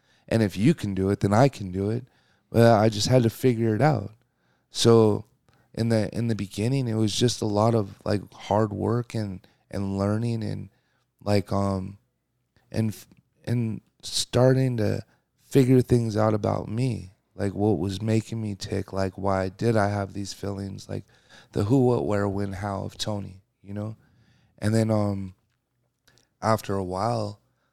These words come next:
like, what was so awkward and uncomfortable and unnatural, like, it started to become comfortable and natural and not awkward. And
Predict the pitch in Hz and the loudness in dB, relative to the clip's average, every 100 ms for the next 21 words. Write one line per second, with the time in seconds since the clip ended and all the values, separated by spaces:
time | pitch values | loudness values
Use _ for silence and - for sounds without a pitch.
0 | _ 107 107 - 107 104 - _ _ _ | _ -2 -2 -2 -4 -4 -6 _ _ _
1 | _ 110 107 - 113 - 98 101 - 113 | _ -6 -2 0 0 0 -2 -2 -2 -6
2 | 107 98 101 104 104 - 110 110 110 107 | -6 -6 -10 -10 -10 -8 -8 -8 -10 -10
3 | 101 101 98 95 104 123 - 101 98 _ | -8 -8 -8 -6 -4 -6 -8 -12 -12 _
4 | _ _ _ - 101 98 95 - 85 - | _ _ _ -6 -2 -2 -4 -8 -6 -4
5 | - 113 101 95 98 98 - 101 98 98 | 0 0 -2 -6 -10 -10 -10 -8 -10 -14
6 | _ _ - 110 104 95 95 92 92 92 | _ _ -10 -8 -8 -14 -12 -12 -12 -10
7 | 98 101 - - 98 95 95 104 104 - | -8 -8 -10 -10 -8 -8 -6 -4 -4 -6
8 | 98 98 - 101 101 _ _ _ _ _ | -8 -10 -12 -12 -14 _ _ _ _ _
9 | - 107 107 101 98 | -4 -2 -2 -4 -10